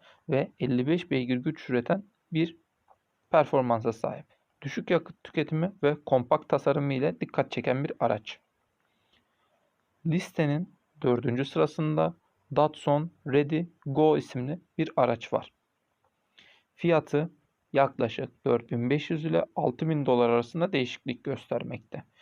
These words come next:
ve özellikleri ise sıfır nokta sekiz ve bir nokta sıfır olmak üzere iki farklı motor tipinde ve motorun iç tasarımı yüksek yerden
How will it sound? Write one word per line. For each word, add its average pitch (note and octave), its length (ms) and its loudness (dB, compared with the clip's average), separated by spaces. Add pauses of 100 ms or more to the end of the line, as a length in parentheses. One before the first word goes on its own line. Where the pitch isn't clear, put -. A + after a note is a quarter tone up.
(320)
ve D3+ 280 0 (220)
özellikleri B2 720 2
ise D3+ 360 -4 (300)
sıfır D3 400 -4
nokta B2 260 -2
sekiz C#3+ 540 -6
ve D#3 260 0 (240)
bir D3 200 0
nokta C3 280 -2
sıfır C#3 420 -4 (140)
olmak B2+ 400 0
üzere C3 380 -6
iki D#3 200 -8
farklı C3 320 -2
motor B2 320 0
tipinde D#3 580 -4 (720)
ve D3 260 0 (380)
motorun D#3 540 0
iç - 200 -8
tasarımı C3 600 0 (800)
yüksek E3 460 -4
yerden C3+ 420 2